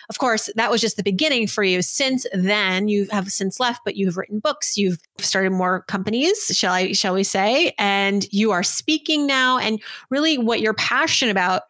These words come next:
speaking and your message that you really want to put out in the world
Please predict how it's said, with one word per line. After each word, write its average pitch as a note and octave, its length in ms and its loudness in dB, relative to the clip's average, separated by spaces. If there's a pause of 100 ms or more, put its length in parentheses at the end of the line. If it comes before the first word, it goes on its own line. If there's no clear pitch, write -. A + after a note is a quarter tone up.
(320)
speaking F#3+ 520 0
and F#3+ 80 0
your F#3+ 80 0
message A3 380 2
that G3+ 100 0
you G3+ 80 2
really G3 160 2
want F#3 120 0
to F3+ 40 0
put F#3 140 2
out E3+ 120 0
in F#3 80 -4
the F#3 80 2
world F#3 600 0